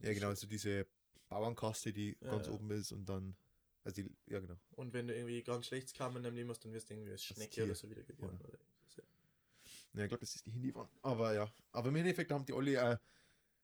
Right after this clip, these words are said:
Speaker 1: also die meisten haben nicht eine ähnliche Idee. Und es ist alles sehr eigentlich, also die Idee ist eigentlich an sich, finde ich, ganz schön.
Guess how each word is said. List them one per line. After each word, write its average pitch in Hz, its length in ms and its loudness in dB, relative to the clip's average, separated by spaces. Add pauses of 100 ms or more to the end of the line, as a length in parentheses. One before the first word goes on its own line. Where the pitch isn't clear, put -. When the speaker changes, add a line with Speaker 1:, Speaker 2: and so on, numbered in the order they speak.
Speaker 1:
also 98 220 -4 (220)
die 101 60 0
meisten 104 320 2
haben 110 60 0
nicht 101 160 2
eine 98 120 4
ähnliche 98 280 -4
Idee. 92 180 0
Und 98 60 0
es 107 100 0
ist 107 80 -4
alles 120 180 0
sehr - 160 -2
eigentlich, 120 340 2
also 135 220 2 (320)
die 135 200 4
Idee 139 180 6
ist 220 160 4
eigentlich 135 180 2
an 123 80 4
sich, - 160 0
finde 131 160 0
ich, 107 40 -2
ganz 98 180 0
schön. 127 240 0